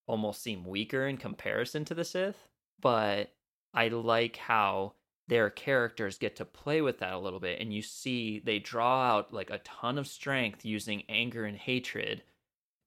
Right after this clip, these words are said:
either against each other or against something else, and they play with each other with those emotions, and they also use other emotions like hope and love to draw out those feelings out of Kylo Ren.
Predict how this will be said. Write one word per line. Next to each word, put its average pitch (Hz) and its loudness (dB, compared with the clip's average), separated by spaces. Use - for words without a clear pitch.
either 113 0
against 101 -6
each - -6
other 127 6
or 104 0
against 95 -8
something 101 -6
else, 113 -2
and 135 0
they 139 4
play 147 4
with 139 2
each 92 -6
other 95 -4
with 101 -8
those 95 -2
emotions, 95 -10
and 101 -8
they 107 0
also 113 2
use 104 0
other 107 4
emotions 98 -2
like 98 -2
hope 127 2
and 90 -12
love 107 6
to 98 -4
draw 104 4
out 101 -2
those 104 -2
feelings 104 -6
out 98 0
of 95 -4
Kylo 98 -2
Ren. 123 -2